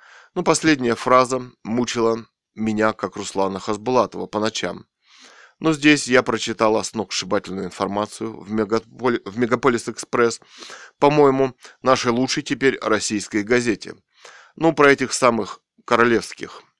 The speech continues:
для высших эшелонов власти, которую они там едят. Бог ты мой, это же самая низкая точка падения, ниже которой, по-моему, дискредитироваться невозможно. В стране голод.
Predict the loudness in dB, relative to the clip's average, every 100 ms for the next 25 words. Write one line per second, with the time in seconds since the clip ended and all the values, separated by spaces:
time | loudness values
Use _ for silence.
0 | _ _ _ _ _ _ _ _ -20 -20
1 | -20 -10 2 4 4 0 -4 -8 -8 -6
2 | -2 0 0 -2 -8 -14 -4 2 2 0
3 | -14 -20 _ -6 -2 0 2 0 -2 -2
4 | -2 -4 -4 -6 -6 -8 -10 _ _ _
5 | -20 -20 -20 -4 -2 -2 -2 -2 -2 -4
6 | -6 _ _ _ _ -2 2 2 2 2
7 | 2 0 -2 -4 -4 -4 -2 -2 -2 -4
8 | -6 -6 -8 -4 -4 -4 -10 -14 -20 _
9 | _ _ 0 0 2 2 2 2 0 2
10 | 0 0 0 -4 -10 -14 _ -14 -12 -6
11 | -6 -6 -4 0 0 0 -4 -8 -8 -4
12 | -2 -2 -4 -8 -14 -20 _ _ _ _
13 | _ -20 -20 -20 -16 -10 2 4 4 2
14 | 0 0 0 -2 -10